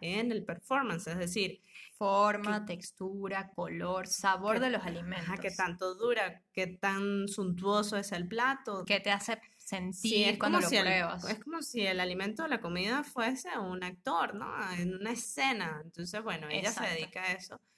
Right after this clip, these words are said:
Speaker 1: Finalmente quedaron en que es funcionalista en esencia, porque se dedica al
Speaker 2: <laughs>
Speaker 1: performance.
Speaker 2: Pero fíjense, esto también es food design.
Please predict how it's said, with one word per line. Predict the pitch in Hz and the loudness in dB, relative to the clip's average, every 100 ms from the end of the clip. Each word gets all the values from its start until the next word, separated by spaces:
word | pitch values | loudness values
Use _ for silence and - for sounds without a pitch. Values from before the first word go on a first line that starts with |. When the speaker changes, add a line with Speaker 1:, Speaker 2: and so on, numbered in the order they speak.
| _ _ _ | _ _ _
Speaker 1:
Finalmente | - 202 196 185 190 190 | -2 2 2 2 -2 -4
quedaron | 214 254 208 | 0 0 2
en | 208 | -2
que | 214 | -6
es | 214 | -4
funcionalista | 220 226 226 220 175 160 151 151 180 | -2 -2 -2 -2 -4 -4 -6 -6 -8
en | 185 | -6
esencia, | 180 165 147 - - - 175 | -6 -6 -10 -12 -20 -18 -10
porque | - 208 - | -4 -2 -2
se | 202 | -2
dedica | 160 143 147 | -2 -2 -4
al | 160 | -8
Speaker 2:
<laughs> | |
Speaker 1:
performance. | 165 180 - - - _ | -8 -14 -14 -18 -20 _
Speaker 2:
Pero | 220 240 | 0 0
fíjense, | 262 220 185 180 180 - | -2 -6 -6 -6 -6 -6
esto | 254 294 277 302 | -2 -2 -2 -4
también | 302 285 196 196 - | 0 0 2 0 -2
es | 202 220 - - _ | -6 -4 -8 -12 _
food | 190 180 185 | -2 -2 -4
design. | 214 208 370 220 - | -6 -2 0 -2 -4